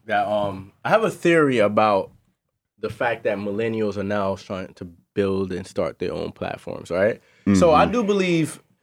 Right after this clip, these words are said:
Speaker 1: part of it is due to the timing we're in
Speaker 2: Mm-hmm.
Speaker 1: and the power of the internet.
Speaker 2: Yeah.
Speaker 1: And we're to really empower ourselves to monetize different things.
Speaker 2: Yeah.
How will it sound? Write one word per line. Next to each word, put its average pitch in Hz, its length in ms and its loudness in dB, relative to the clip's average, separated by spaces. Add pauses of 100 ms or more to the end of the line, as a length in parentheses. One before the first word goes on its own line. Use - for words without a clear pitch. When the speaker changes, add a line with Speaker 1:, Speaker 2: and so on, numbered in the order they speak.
(680)
Speaker 1:
part 190 300 4
of 151 160 -2
it 143 240 4
is 127 240 -2
due 127 200 0
to 123 120 -8
the 117 100 2
timing 113 440 0
we're 101 200 0
in 98 300 -2
Speaker 2:
Mm-hmm. 95 420 2 (140)
Speaker 1:
and 98 560 0 (520)
the 117 100 -2
power 110 340 2
of 104 80 -4
the 110 120 -8
internet. 104 580 0
Speaker 2:
Yeah. 76 240 4
Speaker 1:
And 101 100 -2
we're 104 300 4
to 107 120 -8
really 101 300 -2
empower 101 420 0
ourselves 98 480 0
to 101 80 -8
monetize 98 600 -2
different 92 360 -8
things. 90 340 -6
Speaker 2:
Yeah. 78 240 2